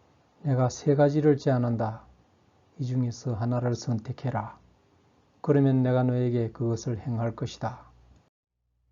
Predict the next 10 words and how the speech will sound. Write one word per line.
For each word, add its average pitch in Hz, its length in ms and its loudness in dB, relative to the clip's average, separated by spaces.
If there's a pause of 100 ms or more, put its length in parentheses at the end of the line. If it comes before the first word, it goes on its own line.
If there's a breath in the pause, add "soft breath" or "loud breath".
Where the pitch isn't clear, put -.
(840)
십삼 135 440 0
절에 131 140 4
So 135 500 2
Gad 131 420 2 (180)
came 131 360 2
to - 140 -8
David 131 520 -2
and 120 180 0
told 127 360 -4
him 120 140 -4